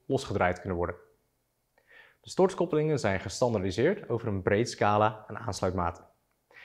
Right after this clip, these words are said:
Dit betekent dat elke koppeling die aan de stoortsnorm voldoet, kan worden gekoppeld. De koppelingen worden geleverd met verschillende slangaansluitingen.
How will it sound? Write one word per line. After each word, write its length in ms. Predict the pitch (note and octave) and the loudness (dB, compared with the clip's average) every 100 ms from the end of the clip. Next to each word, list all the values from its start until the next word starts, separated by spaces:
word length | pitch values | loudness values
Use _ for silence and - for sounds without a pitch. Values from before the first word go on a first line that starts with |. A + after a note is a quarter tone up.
| - | -8
Dit 120 | C#3 E3+ | -4 -2
betekent 400 | F3+ G#2 E3 C#3 | -2 -2 -2 -2
dat 180 | G#2+ | -4
elke 300 | - C#3 - | 0 2 2
koppeling 460 | - B2+ - A3 - | 0 -2 -2 -4 -4
die 120 | A2+ | -2
aan 80 | G2+ | -2
de 60 | F#2+ | -2
stoortsnorm 580 | - A#2 G#2 G#2 F#2 | 0 0 2 2 0
voldoet, 380 | F2+ F2+ F3+ - - _ | 0 0 -2 -4 -18 _
kan 140 | - | -4
worden 180 | B2+ D#3 | 0 0
gekoppeld. 460 | E3 D#3+ - D3 - _ _ _ _ _ _ _ - - _ | 0 0 -2 -4 -12 _ _ _ _ _ _ _ -20 -20 _
De 80 | - | -6
koppelingen 460 | - A3 C3 E3 E3+ | -2 2 4 4 4
worden 180 | D#3 | 2
geleverd 440 | - G#2 G#2 A#2+ - | 4 4 4 2 -2
met 140 | A2 | -6
verschillende 460 | - - - D3+ D#3+ | -6 -4 0 0 0
slangaansluitingen. 760 | - D#3+ A#2+ - G2+ A2+ - | -2 0 0 0 -2 -2 -10